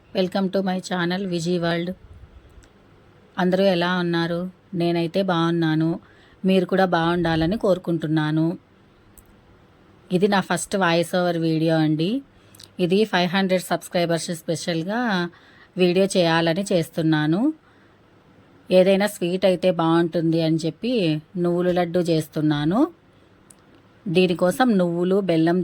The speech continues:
తీసుకోవాలి. రెండు సేమ్ క్వాంటిటీలో ఉండాలి. నువ్వులు ఎంత తీసుకుంటే బెల్లం కూడా అంతే తీసుకోవాలి. ఫస్ట్ నువ్వుల్ని చిన్నగా మంట పెట్టుకొని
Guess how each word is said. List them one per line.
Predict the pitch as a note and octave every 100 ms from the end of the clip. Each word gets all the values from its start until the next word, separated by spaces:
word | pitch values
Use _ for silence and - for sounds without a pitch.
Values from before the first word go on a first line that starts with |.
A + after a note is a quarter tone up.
| D#3
తీసుకోవాలి. | D#3 - E3 D3 D3 D3+ A3 F#4 - _ _ _ _ _ -
రెండు | F#3 F#3 A3+
సేమ్ | - F#3 G3 A3+
క్వాంటిటీలో | F#3 E3 D#3+ D#3+ E3+ E3
ఉండాలి. | D#3 D#3 D3+ D3 G#3+ E4+ - F3
నువ్వులు | F3+ G3 F3
ఎంత | E3+ E3+
తీసుకుంటే | E3+ - F3 E3 C4+ G3+
బెల్లం | E3+ E3 E3
కూడా | F#3
అంతే | A#3+ F3 F3+ E3+
తీసుకోవాలి. | D#3 - - D3 D3 D3 G3+ G4 - _ - - - - _ _ _ - _ _ -
ఫస్ట్ | F#3+ - G#3+ G3+
నువ్వుల్ని | F#3 F#3+ F#3 F#3+ C#4+ - _ -
చిన్నగా | G#3 G3 G3 G3 G3+
మంట | F#3 E3+ F3+
పెట్టుకొని | E3+ - - E3+ A3